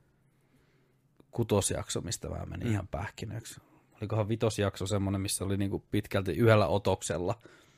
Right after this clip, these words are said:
Speaker 2: Mm.
Speaker 1: Mentiin niinku, kun ne teki karkumatkaa sieltä vankilasta sitten loppujen lopuksi.
Speaker 2: Okei, okei.
Speaker 1: Mentiin siellä pi-, putkien läpitte ja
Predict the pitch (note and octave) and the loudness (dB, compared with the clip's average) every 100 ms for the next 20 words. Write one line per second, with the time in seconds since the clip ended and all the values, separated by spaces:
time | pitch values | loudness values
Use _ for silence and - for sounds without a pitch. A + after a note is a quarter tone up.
0 | _ _ - A2 G2 - - G#2 F#2+ G2 | _ _ -10 -8 -8 -8 -4 -2 -2 -2
1 | F#2 F2+ F2+ G2 - - _ _ _ _ | -2 -4 -4 -6 -8 -16 _ _ _ _
2 | _ - G#2+ C#2 - - _ _ _ _ | _ -14 -12 -12 -16 -20 _ _ _ _
3 | _ _ - - - - - G2+ F#2+ F2+ | _ _ -20 -18 -18 -6 -2 0 0 -6
4 | - - - A2 G#2 G2+ F#2 - - - | -12 -4 6 6 6 2 0 -4 -6 -4
5 | - E2 G2 - G2+ G#2+ G#2 G2 E2 - | -4 -4 -6 -6 -4 -2 -2 -2 -6 -6
6 | A#2 A#2 - E2 G2 - G#2+ G2 - B2 | -10 -10 -8 -6 -6 -6 -6 -6 -4 -2
7 | - C3+ C3 G2 - - - F#2+ A2 G2 | 4 6 8 6 0 -14 -14 -8 -8 -8
8 | E2 _ _ _ _ _ - - G#2+ G#2+ | -12 _ _ _ _ _ -20 -16 -4 -2
9 | G2 F#2 F#2+ G#2 F#2+ F#2 _ _ - F#2+ | -2 -4 -6 -4 -4 -6 _ _ -8 -8
10 | - - A2 - F#2+ F#2 E2+ F#2+ G2 _ | -4 -2 -2 0 0 0 0 -2 -2 _
11 | G2 F#2+ C#2 | -2 -2 -4